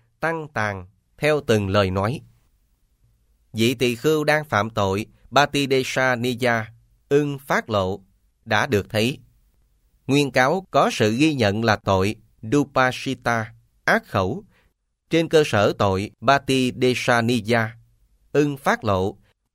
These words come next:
Nếu buộc tội vị ấy với tội Parajika, nói rằng, "Ngươi không phải là Sa môn, ngươi không phải là Thích Tử, với ngươi không còn lễ Ubosatha, lễ Bavarana, hay là hành sự của hội chúng nữa."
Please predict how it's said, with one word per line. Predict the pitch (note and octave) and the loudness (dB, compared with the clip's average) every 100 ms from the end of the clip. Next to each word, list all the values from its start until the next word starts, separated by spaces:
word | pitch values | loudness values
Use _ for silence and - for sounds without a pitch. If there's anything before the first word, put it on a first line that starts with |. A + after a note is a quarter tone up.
| _ _ _ _ | _ _ _ _
Nếu | C3 D3+ G#3+ | 4 6 6
buộc | B2 A2+ | 2 4
tội | A2 A2 | 4 4
vị | A2 G#2+ | 2 0
ấy | A2 D3 G#3+ | 0 -2 -4
với | - E3 | -2 -2
tội | - G#2 G#2 A2 | 0 0 -2 -2
Parajika, | B2+ B2 B2+ A#2 B2+ A#2+ A#2 A#2 A2 - _ _ | -2 0 -2 -2 -4 -2 -2 -2 -6 -14 _ _
nói | A#2 C3+ G#3+ | 0 0 0
rằng, | B2+ G#2 F#2 - _ _ _ _ _ _ | -2 -2 -4 -16 _ _ _ _ _ _
"Ngươi | C3 D3 D3+ | 0 2 2
không | C#3 D3+ C#3+ | 2 0 0
phải | A2 D3 | 0 2
là | A2+ | 0
Sa | G2+ C3+ | 0 0
môn, | C3 C3 B2+ A#2 - _ _ _ _ - | 2 2 0 -4 -14 _ _ _ _ -4
ngươi | C#3 D3+ C#3+ | 2 2 2
không | D3+ C#3+ | -2 0
phải | G#2+ C3+ | -2 0
là | A2 F#2+ | 0 0
Thích | - - | -2 0
Tử, | G#2 G2 F3 - _ _ - | 0 -2 -4 -14 _ _ -2
với | A#2 F3+ | 2 4
ngươi | D#3+ C#3+ C3+ | 4 2 2
không | A2+ D3 D#3+ | 0 -2 0
còn | A2+ G#2+ | 2 2
lễ | G2+ A2+ - | 0 0 0
Ubosatha, | C#3+ C#3+ C3+ - C3 - A#2+ A#2 A2+ - _ _ - | 2 2 2 -2 -6 -4 -2 -2 -6 -18 _ _ -2
lễ | G#2+ G#2 C#3 | 2 4 2
Bavarana, | - C3+ B2+ B2 B2 A#2+ A#2+ A#2 A2+ - _ _ _ _ - | 0 -2 0 -2 -2 -2 0 0 -4 -10 _ _ _ _ -2
hay | D#3 | 0
là | C#3+ A#2 G#2+ | 2 0 -2
hành | G#2 A#2 A#2 | -2 -4 -2
sự | A2+ G#2+ A2+ | 0 0 0
của | A#2+ - | 0 0
hội | G#2+ G2 | 0 0
chúng | - D#3+ D#3+ | -4 -4 -2
nữa." | G2+ D3 | -2 -4